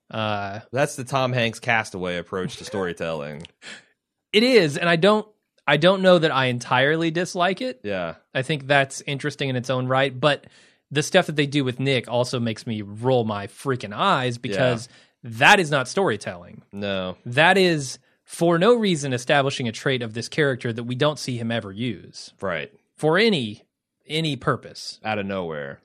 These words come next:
Speaker 1: Other than just to, to pull a
Speaker 2: Like,
Speaker 1: trick
Speaker 2: I don't
Speaker 1: on this
Speaker 2: think
Speaker 1: guy.
Speaker 2: heroin at junkies, addicts, whatever, I don't think they are natural pickpockets.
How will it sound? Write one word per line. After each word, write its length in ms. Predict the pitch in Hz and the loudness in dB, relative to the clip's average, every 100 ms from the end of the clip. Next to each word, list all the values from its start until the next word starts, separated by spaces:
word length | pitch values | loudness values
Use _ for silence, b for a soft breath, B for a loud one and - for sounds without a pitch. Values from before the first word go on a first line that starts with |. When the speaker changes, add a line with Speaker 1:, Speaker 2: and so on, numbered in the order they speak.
| - | -2
Speaker 1:
Other 200 | 151 147 | -2 0
than 260 | 135 143 | -2 -2
just 300 | 123 131 - | -2 -6 -6
to, 180 | 143 120 - _ _ _ _ - | -8 -8 -14 _ _ _ _ -16
to 140 | 143 135 _ | -16 -16 _
pull 240 | - 175 156 | -2 2 2
a 80 | 143 | 4
Speaker 2:
Like, 140 | 160 | 4
Speaker 1:
trick 160 | 202 151 | 6 6
Speaker 2:
I 120 | 214 | 8
don't 200 | 247 247 | 8 6
Speaker 1:
on 120 | 123 | 4
this 100 | 220 | 2
Speaker 2:
think 180 | 233 214 | 2 2
Speaker 1:
guy. 60 | |
Speaker 2:
heroin 760 | 185 196 202 190 180 165 156 156 | 2 4 4 2 2 0 -2 0
at 320 | 143 151 - 131 | 4 4 2 -4
junkies, 640 | 135 156 156 160 156 135 | 0 0 0 -4 -4 -2
addicts, 540 | 127 143 147 143 - 135 | 2 4 2 -2 -4 -2
whatever, 520 | 131 143 123 113 104 | 2 2 2 0 2
I 60 | |
don't 220 | 151 175 - | 0 0 -2
think 240 | 170 160 | -4 -2
they 200 | 143 143 | 0 2
are 320 | 117 127 123 | 4 4 4
natural 360 | 117 123 131 120 | 2 0 0 -4
pickpockets. 760 | - - 90 71 71 - - | -6 -4 -6 -6 -12 -14 -16